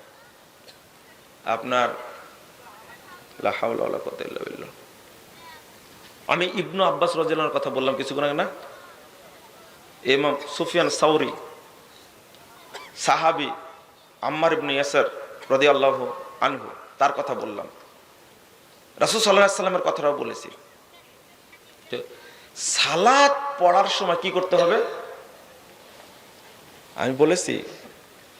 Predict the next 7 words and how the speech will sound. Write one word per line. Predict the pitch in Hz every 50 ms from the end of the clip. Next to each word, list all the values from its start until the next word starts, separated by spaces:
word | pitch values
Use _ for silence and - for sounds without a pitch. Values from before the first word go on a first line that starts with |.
| - - - - - - - -
যারা | - 151 170 202 214 208 208 - - -
জানা | 175 160 175 202 240 285 311 311
মানুষ, | 311 294 294 285 302 294 - - - -
তারা | 247 240 240 240
সালাত | 240 - 202 208 214 208 185 - - -
জেনেই | 156 175 190 185 170 - 127
পড়বে। | 127 123 101 98 95